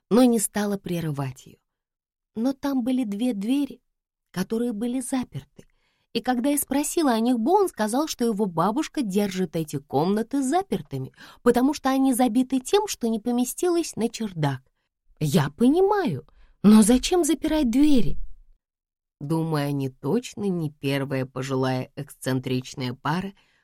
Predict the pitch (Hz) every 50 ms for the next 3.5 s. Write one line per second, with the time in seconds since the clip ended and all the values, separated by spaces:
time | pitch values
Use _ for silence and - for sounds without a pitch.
0 | _ _ - 147 143 180 196 220 247 233 - - - 180 175 175 156 143 131 143
1 | 143 147 - - 127 135 135 139 139 139 - 123 127 127 - - 127 127 123 120
2 | 113 117 117 123 139 156 147 127 123 _ _ _ _ _ _ - 156 165 165 151
3 | 151 147 143 147 151 - - 233 254